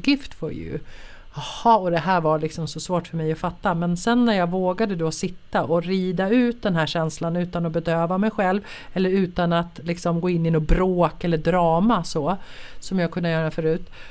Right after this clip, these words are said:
då såg ju jag att det fanns ofta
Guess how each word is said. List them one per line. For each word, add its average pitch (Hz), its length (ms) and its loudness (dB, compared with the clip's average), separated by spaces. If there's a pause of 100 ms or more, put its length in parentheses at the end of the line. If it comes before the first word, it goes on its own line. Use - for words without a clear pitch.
(200)
då 190 200 0
såg 254 480 2
ju 247 100 4
jag 156 440 2
att - 200 -4
det 196 60 -4
fanns 196 500 0
ofta 170 580 -2